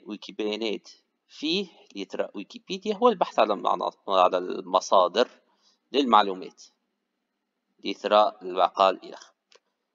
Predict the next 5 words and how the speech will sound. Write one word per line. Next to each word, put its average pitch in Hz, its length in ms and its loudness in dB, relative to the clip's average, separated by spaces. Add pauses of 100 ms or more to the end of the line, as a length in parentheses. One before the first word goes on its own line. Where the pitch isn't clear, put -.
(100)
الأمر 180 300 4
بسيط، 151 640 -4 (720)
هنا 175 540 2
هنالك 123 520 -4
الأدوات، 104 1300 0